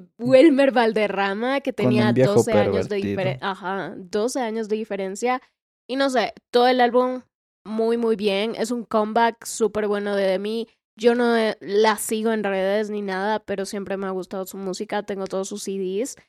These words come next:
Speaker 1: excepto este que salió recién. Entonces, vamos, vamos a ver a dónde se va con todo esto. Y ahora sí, <laughs> vamos a comenzar con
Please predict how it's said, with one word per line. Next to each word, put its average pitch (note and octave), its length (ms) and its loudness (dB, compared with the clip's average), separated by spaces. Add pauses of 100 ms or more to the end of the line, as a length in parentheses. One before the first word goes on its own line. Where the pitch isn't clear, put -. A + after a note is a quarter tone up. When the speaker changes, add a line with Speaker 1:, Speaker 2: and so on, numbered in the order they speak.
(240)
Speaker 1:
excepto G3 1080 -2
este G#3+ 240 -12
que G3 100 -10
salió D#3+ 300 -6
recién. - 480 -12 (100)
Entonces, G3 720 -8 (400)
vamos, A#3+ 340 -12
vamos G#3+ 280 -8
a A3+ 60 -4
ver G#3 280 -6 (100)
a - 80 -12
dónde G3 240 -6
se G#3 120 -10
va G3 320 -8 (280)
con G3 160 -8
todo G3+ 280 -2
esto. A#3 480 -4 (340)
Y A#3+ 540 -4 (200)
ahora G#3+ 360 -4
sí, A3 340 -6
<laughs> C#4+ 220 -2
vamos G#3 600 -4 (280)
a G#3+ 80 -2
comenzar G#3 580 -4
con G3+ 480 -4